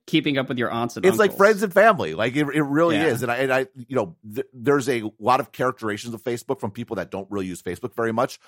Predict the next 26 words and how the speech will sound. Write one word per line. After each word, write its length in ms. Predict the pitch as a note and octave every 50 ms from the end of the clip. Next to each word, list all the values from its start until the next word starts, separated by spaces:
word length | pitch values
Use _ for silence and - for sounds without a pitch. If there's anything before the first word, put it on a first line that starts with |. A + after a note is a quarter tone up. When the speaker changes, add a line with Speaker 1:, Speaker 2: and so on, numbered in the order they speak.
| _ _ _
Speaker 2:
or 140 | - B2+ A#2
their 140 | A#2+ G#2+
primary 580 | - - - - A#2+ A#2 A#2 B2 B2 A#2 A2 G#2
use 180 | F#2+ G#2 A2 -
case 180 | - G#2+ F#2+ -
for 200 | - F#2 F#2 F#2+
Facebook 500 | - A#2 A2+ A2+ - - C#3+ C3+ C3 A#2
is 200 | A2 F2 - - _ _ _ _ _ _ _ _ _ _ _ _
trying 480 | - - C3+ A2 G2+ G#2+ A2+ A#2 A2+
to 80 | F#2+ G#2+
drive 340 | E2 F2 G#2+ G2 G2 G2 -
traffic 460 | - - G2 G2 G2+ - B2 B2 -
and 100 | A2 G2
getting 180 | F#2+ G2+ F#2+ F2+
frustrated 640 | - - A2 F#2 - - - A2+ G#2+ G#2+ A#2+ A#2 G2
that 220 | G2+ F2+ E2+ - _ -
it 140 | F#2+ F2 C#2
does 220 | - G2 G2 F#2+ G2+
or 40 |
does 160 | F2 G2 F#2+ -
not 140 | G2 E2+
happen 320 | - F#2+ F#2 F#2 - A2 G2
and 100 | F2 E2+
not 220 | E2+ E2+ F#2+ -
knowing 300 | G#2 F#2+ F#2 F2 D#2 D2
why. 320 | C#2 D2+ E2 G#2 D3 G3